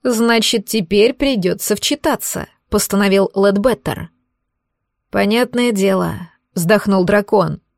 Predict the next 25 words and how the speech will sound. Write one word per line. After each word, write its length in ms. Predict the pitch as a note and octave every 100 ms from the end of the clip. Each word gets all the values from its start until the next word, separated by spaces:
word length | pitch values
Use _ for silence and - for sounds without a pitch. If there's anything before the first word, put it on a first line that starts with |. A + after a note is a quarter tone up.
| _ _ _ _ _
"Правда, 320 | G#3 G#3 G3+
там 160 | G3+ G3
что-то 300 | - G3 G3
совершенно 480 | F#3 G#3 - G#3 G3+
мозгодробительное 840 | F#3+ G#3 G#3 G#3 E4+ - F3+ F3+
написано 520 | F3 F3 E3+ - F3+
было". 480 | F3+ E3+ D#3+ C#3+ - _ _ _ _
Он 160 | A3+ A#3
скривился, 540 | - G#3 B3 F4+ C#4+
как 180 | B3 A#3+
от 80 | G#3
зубной 340 | G#3+ G#3+ A#3
боли. 400 | G#3+ G3 D3+ - - _ _ _ _ _ _ _ _ -
"Только 280 | G#3 G#3 A#3+
что 200 | - D#4+
нам 220 | B3+ A3+
даст 400 | D4 C4+ - C#4+ - -
временной 440 | F3+ G3+ A3 B3
промежуток 500 | A3 G#3+ G#3+ A#3 F#3+
в 140 | F#3 E3+
год 300 | C4 D4+ - -
или 400 | F3+ F3+ F3+ F3+
в 80 |
десять 400 | D#3+ G3 - A3
лет? 320 | B3+ A3+ -